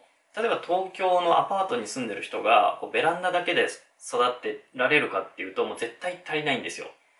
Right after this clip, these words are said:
やっぱベランダで育てられるのって、プランター二個分とか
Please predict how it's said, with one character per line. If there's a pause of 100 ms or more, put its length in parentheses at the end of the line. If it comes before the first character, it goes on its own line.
(640)
や
っ
ぱ
ベ
ラ
ン
ダ
で
育
て
ら
れ
る
の
っ
て、
プ
ラ
ン
タ
ー
二
個
分
と
か